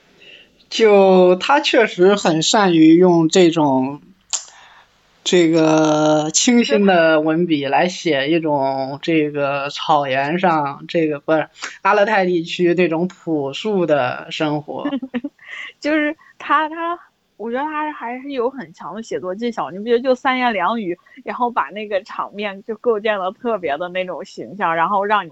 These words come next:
Speaker 2: 就是好像这个场景就出现在眼前一样，就那种感觉。
Speaker 1: 嗯。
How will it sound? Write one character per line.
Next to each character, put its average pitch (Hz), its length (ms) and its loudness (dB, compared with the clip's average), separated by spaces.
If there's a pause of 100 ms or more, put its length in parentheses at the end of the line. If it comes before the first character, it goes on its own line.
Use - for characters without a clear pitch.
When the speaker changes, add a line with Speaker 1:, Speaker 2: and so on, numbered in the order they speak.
Speaker 2:
就 196 120 -8
是 196 120 -12 (280)
好 160 120 -10
像 202 160 -6
这 214 120 0
个 196 80 -2
场 185 200 -4
景 185 160 -6
就 190 120 -6
出 214 160 -8
现 214 180 -6
在 220 120 -4
眼 170 280 -8
前 143 320 -20
一 - 20 -18
样， 123 160 -10
就 180 140 -12
那 175 140 -10
种 185 180 0
感 175 120 -2
觉。 165 260 -8
Speaker 1:
嗯。 220 60 -20